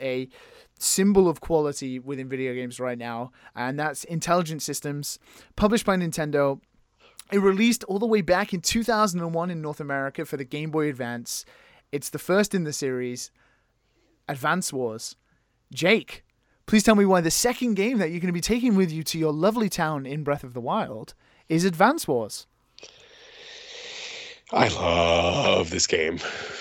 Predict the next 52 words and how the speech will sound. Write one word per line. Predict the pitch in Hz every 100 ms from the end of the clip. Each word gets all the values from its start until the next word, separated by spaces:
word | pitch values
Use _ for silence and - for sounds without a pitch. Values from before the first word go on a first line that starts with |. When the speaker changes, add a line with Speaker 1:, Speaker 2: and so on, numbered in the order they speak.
| -
Speaker 2:
Um, | 175 151 180 208 196 185
Speaker 1:
<laughs> | 180 - 175 160 165 170 156 - -
Speaker 2:
I | 185 117 -
mean, | 127 113
I, | 120 117 117 113 110 - - _ _ _ -
if | 76 - 113 113
you | 123
were | 117
to | 113
count | - 127 113
the | 110
hours, | 110 110 104 95 - - - - - - _ _ _ -
it | 170
was | 147
a |
toss-up | 147 202 220 180 165
between | - 143 131
this | 139 -
one | 135 120
and, | 110 110 107 -
uh, | 107 101 98
Advance | 107 107 110
Wars | 104 90
D | 98 101
S, | 92 -
the | 98
first | - 107 -
one | 98
on, | 95 101
on | - 98
the |
D | 92 92
S. | 87 - - - -
Speaker 1:
Yeah. | 190 170 - -
Speaker 2:
Um, | - 90 85 92
they're | 107 117
both | 123 113 - 110 -
fantastic. | - 90 90 90 95
They're | 101
both | 107 104
equally | 104 101
fantastic. | 101 101 104 98
But | 120
the | 127
first | 180 160
one | 139
was | 117
just | 117 -
so | 120
pure | - 117 107 104
and | 98 90
so | - 101 95 92